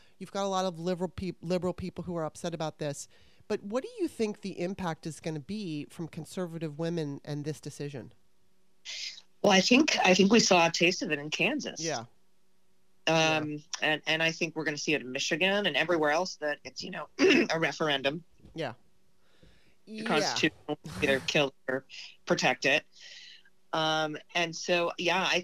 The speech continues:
Speaker 2: think that I, I, I have a feeling that all the polling is wrong.
Speaker 1: Huh. Yeah.
Speaker 2: And we are actually going to see a, quite a huge, uh, blue wave,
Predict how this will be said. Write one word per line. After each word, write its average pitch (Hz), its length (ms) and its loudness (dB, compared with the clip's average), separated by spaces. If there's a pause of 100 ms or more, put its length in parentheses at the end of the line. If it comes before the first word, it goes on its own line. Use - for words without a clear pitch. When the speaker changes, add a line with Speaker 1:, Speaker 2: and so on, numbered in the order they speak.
Speaker 2:
think 220 280 -8
that 214 320 2 (440)
I, - 160 -12 (220)
I, 453 160 -8 (600)
I 202 100 6
have 220 300 2
a 277 80 2
feeling 180 500 4
that 156 160 0
all 170 240 0
the 175 80 -10
polling 170 480 -2
is 139 160 -8
wrong. 120 380 -6 (240)
Speaker 1:
Huh. 175 180 -8 (720)
Yeah. 135 220 -8 (100)
Speaker 2:
And 170 320 4 (600)
we 175 200 2
are 180 140 4
actually 160 400 -2
going 151 240 -4
to - 160 -10
see 143 640 2 (440)
a, - 80 -8
quite 175 440 4
a - 20 2
huge, 147 800 -2 (760)
uh, 139 140 2
blue 147 320 4
wave, 139 400 6